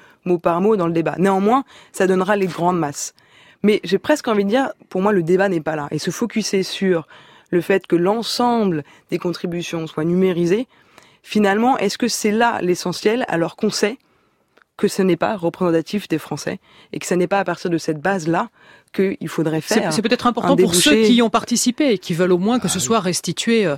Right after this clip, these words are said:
Speaker 1: Tout à fait.
Speaker 2: euh, de, de,
Speaker 3: C'est
Speaker 2: de
Speaker 3: même décisif,
Speaker 2: hein ?
Speaker 3: c'est une question de respect citoyen, hein.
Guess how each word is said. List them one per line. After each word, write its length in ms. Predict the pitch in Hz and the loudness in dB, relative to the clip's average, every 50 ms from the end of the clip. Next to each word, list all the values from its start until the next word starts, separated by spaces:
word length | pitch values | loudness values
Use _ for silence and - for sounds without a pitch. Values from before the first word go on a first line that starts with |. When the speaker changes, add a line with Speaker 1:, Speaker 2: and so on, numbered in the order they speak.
| - - - | -6 -10 -12
Speaker 1:
Tout 140 | - 196 - | -6 0 2
à 100 | 220 202 | 2 4
fait. 140 | 175 170 - | 4 2 2
Speaker 2:
euh, 180 | 160 160 156 | 2 2 0
de, 120 | 147 165 151 | 0 -2 -2
de, 40 | 147 | 0
Speaker 3:
C'est 160 | 147 170 139 | 0 2 2
Speaker 2:
de 60 | 127 | 2
Speaker 3:
même 140 | 143 143 135 | 2 2 0
décisif, 520 | 123 135 123 - 147 147 143 175 160 131 | 0 -2 0 0 0 0 0 2 2 2
Speaker 2:
hein ? 40 | 170 | 2
Speaker 3:
c'est 240 | 180 - 123 - - | 0 -2 -2 -4 -4
une 120 | 127 117 | -4 -4
question 320 | - - 120 - - 127 120 | -4 -4 -4 -4 -4 -4 -4
de 60 | 107 | -2
respect 300 | 110 113 - 110 - - | -2 -4 -4 -2 -2 -2
citoyen, 580 | - - 113 - 131 131 135 135 120 101 90 87 - - 135 | -2 -4 -4 -2 0 0 0 0 -2 -4 -8 -12 -14 -12 -10
hein. 120 | 131 131 | -10 -10